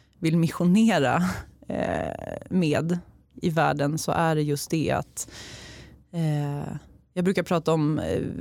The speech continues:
presuppositioner, alltså att man har valda sanningar eller förutfattade meningar eller tankar, åsikter,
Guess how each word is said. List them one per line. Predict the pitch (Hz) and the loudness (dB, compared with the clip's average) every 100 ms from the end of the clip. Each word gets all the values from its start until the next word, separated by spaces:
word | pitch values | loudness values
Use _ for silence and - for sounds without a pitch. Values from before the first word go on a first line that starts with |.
| - | -12
presuppositioner, | - 185 160 - 160 170 180 208 156 139 - | -2 0 0 -2 -4 -4 0 2 2 0 -2
alltså | 156 160 | -4 -6
att | 156 | -2
man | 156 | 0
har | 165 165 160 | 2 2 2
valda | 170 160 156 | 2 2 0
sanningar | - 170 175 170 156 | 2 2 2 4 2
eller | 147 | 0
förutfattade | - 160 151 - 156 156 | 0 0 0 -2 0 2
meningar | 165 160 160 160 151 | 2 2 2 2 2
eller | 147 151 143 | 0 0 -2
tankar, | - 160 147 147 | 0 -2 0 0
åsikter, | 156 147 - - - 151 151 | 0 0 -2 -6 -4 -2 -2